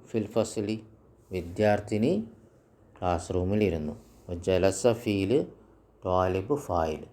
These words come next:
ത്വാലിബിൻ്റെ അടയാളം മർഫു, ലമ്മത്ത്. ജലസ ത്വാലിബു. അത് മുഅന്നസാക്കിയപ്പം ജലസത്തി ത്വാലിബത്തു. അപ്പോൾ ജലസത്ത് ഫീല്, അത്വാലിബത്തു ഫായിൽ.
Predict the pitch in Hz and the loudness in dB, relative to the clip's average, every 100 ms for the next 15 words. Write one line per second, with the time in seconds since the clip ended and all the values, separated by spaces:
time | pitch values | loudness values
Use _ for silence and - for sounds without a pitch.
0 | _ 92 90 90 90 95 95 98 101 95 | _ 0 2 2 -2 -2 -4 0 2 2
1 | - 120 101 87 - 104 87 82 90 95 | 0 4 4 4 0 0 2 2 0 2
2 | 92 - - - 95 95 95 90 120 113 | 0 -2 -12 -6 -2 2 2 2 0 0
3 | - 98 87 85 82 78 92 82 - - | 0 2 4 4 0 2 0 0 -10 -20
4 | _ _ _ _ _ _ 95 95 95 98 | _ _ _ _ _ _ -6 -2 -2 -2
5 | 107 113 107 - 107 127 135 107 101 92 | -4 0 -2 -2 -2 -2 -4 -4 -2 0
6 | 92 82 95 90 131 131 - 90 85 82 | -2 -4 -10 -6 -6 -6 0 2 4 2
7 | 85 82 80 - 101 - - _ _ _ | -2 -2 -6 -2 -2 -2 -12 _ _ _
8 | _ _ _ _ _ 95 90 95 92 92 | _ _ _ _ _ -10 -2 0 0 -2
9 | - 113 - 156 - _ _ _ - 95 | -4 -6 -4 -6 -8 _ _ _ -6 -2
10 | 92 120 180 - _ _ _ - 85 - | 2 0 0 -10 _ _ _ -14 -12 -2
11 | 90 90 95 95 95 - 160 - _ _ | 2 2 2 -2 -4 -4 -6 -6 _ _
12 | _ _ _ _ _ - 82 80 78 | _ _ _ _ _ -2 2 2 0